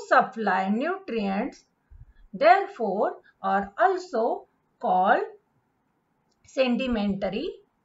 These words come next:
soil. Next type of soil stru-, uh, texture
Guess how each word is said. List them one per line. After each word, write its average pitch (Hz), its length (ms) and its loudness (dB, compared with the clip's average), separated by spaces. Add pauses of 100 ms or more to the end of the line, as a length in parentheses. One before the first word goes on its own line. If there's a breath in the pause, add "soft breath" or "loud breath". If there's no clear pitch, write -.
soil. 175 600 -4 (1900)
Next 320 460 -4
type 233 380 2 (840)
of 220 400 2
soil 311 340 -2
stru-, 214 580 -8
uh, 202 360 -4 (380)
texture 233 640 -2